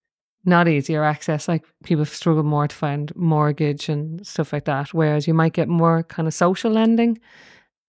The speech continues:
rather than getting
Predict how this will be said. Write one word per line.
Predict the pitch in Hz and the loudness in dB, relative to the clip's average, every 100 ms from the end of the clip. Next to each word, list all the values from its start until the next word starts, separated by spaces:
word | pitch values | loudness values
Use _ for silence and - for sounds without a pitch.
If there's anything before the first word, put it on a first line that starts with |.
| _ | _
rather | 190 175 170 | 0 2 2
than | 165 170 160 160 156 - _ _ _ _ _ _ _ _ _ _ - | 0 0 0 -2 -6 -10 _ _ _ _ _ _ _ _ _ _ -12
getting | 165 156 | -8 -6